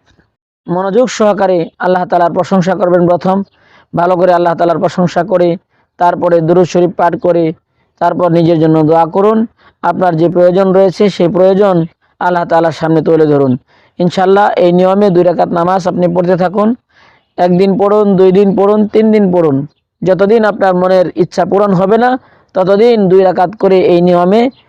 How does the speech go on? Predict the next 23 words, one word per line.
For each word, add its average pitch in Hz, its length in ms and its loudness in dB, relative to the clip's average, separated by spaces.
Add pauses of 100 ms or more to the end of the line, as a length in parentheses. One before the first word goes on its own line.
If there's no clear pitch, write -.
(200)
এই 170 80 -2
সালাতুল 175 540 -2
হাজাত 170 260 0
আপনি 156 160 0 (120)
পড়তে 156 200 0
থাকুন। 139 300 -2
ইনশাআল্লাহ 170 720 0 (480)
আল্লাহ 180 280 -2
তাআলা 175 360 0 (480)
তার 165 140 -2
কুদরতের 185 500 0
মাধ্যমে 175 420 0 (140)
নামাজের 175 440 0
বরকতে, 170 500 0 (100)
দোয়ার 170 320 2
বরকতে 175 440 -2
আল্লাহ 160 280 2
তাআলা 160 200 0
আপনার 156 260 -2
মনের 156 300 0
আশা 143 140 -4
পূরণ 147 280 0
করবেন। 131 340 0